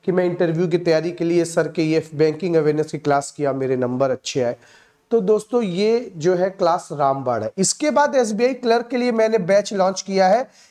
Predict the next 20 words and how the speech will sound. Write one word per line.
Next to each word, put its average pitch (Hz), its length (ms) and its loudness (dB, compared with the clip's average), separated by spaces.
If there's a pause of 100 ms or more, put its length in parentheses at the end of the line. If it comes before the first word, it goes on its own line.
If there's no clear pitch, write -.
(160)
इसी 226 300 2
गुरु 254 220 0
मंत्र 233 300 0
बैच 190 300 2
में 240 100 0
सिक्स - 320 -6
पी 185 200 0
एम 165 140 2
पर, 120 280 -6 (500)
यानी 202 200 4
आपको 240 240 2
कोई 240 220 2
अलग 233 200 2
से 247 160 -4
बैच 214 340 2
नहीं 233 120 -4
लेने 220 240 4
की 214 60 -2
जरूरत 208 400 0
है। 220 160 2